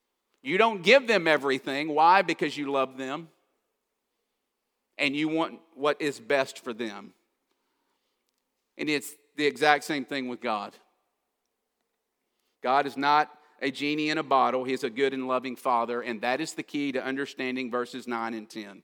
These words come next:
We are to pray like children,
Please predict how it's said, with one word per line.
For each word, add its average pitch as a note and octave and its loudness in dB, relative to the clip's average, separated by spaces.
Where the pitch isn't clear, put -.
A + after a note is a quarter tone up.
We D3+ 2
are D#3 2
to - -2
pray E3+ 2
like D#3 4
children, B2+ -2